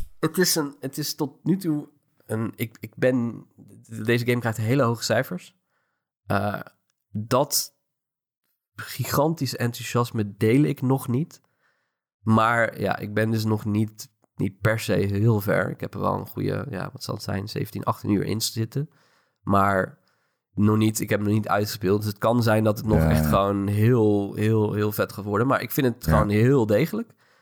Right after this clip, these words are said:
Speaker 1: En,
Speaker 2: Oké.
Speaker 1: ehm,
Speaker 2: Oké.
Speaker 1: ja, design is cool. Ook van die poppen. Er zijn een aantal bazen en die, ja, hè,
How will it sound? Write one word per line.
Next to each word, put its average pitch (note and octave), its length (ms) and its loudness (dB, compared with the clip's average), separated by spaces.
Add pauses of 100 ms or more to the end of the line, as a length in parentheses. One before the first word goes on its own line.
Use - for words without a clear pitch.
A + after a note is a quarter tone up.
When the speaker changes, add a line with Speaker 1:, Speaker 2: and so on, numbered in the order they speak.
(360)
Speaker 1:
En, A2+ 600 2
Speaker 2:
Oké. - 100 -12 (120)
Speaker 1:
ehm, G#2 720 0 (1120)
Speaker 2:
Oké. - 180 2 (460)
Speaker 1:
ja, C#3 200 4
design A#2+ 480 4
is F#3+ 160 2
cool. F#3+ 320 4
Ook C#3 100 2
van C#3+ 140 0
die B2+ 140 6
poppen. F#3 360 4
Er A#2+ 100 4
zijn C3 200 0
een A#2+ 60 2
aantal B2+ 260 2
bazen B2 420 2
en G#2+ 120 2
die, A#2 180 0
ja, A2+ 240 4
hè, A2 300 2